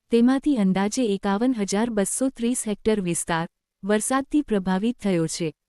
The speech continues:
સમગ્ર જિલ્લાના ચારસો ઓગણસિત્તેર ગામોમાં પાકને નુકસાન થયું હોવાનું નોંધાયું છે.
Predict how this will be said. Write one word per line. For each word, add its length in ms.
સમગ્ર 500
જિલ્લાના 600
ચારસો 460
ઓગણસિત્તેર 840
ગામોમાં 520
પાકને 460
નુકસાન 480
થયું 320
હોવાનું 440
નોંધાયું 560
છે. 240